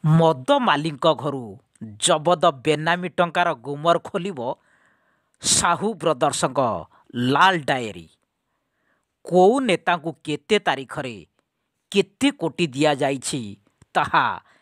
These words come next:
କିତା କିତାକେ ଉଲ୍ଲେଖ କରାଯାଇଛି। ଲାଲ ଡାଏରୀ ଦଳ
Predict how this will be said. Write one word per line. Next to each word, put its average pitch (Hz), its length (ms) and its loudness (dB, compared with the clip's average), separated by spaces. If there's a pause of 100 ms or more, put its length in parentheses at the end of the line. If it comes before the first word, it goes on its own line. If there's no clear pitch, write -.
(480)
କିତା 180 480 -2
କିତାକେ 160 520 -4
ଉଲ୍ଲେଖ 139 440 -4 (120)
କରାଯାଇଛି। 101 720 -6 (1200)
ଲାଲ 165 440 6
ଡାଏରୀ 127 420 -2 (440)
ଦଳ 156 380 2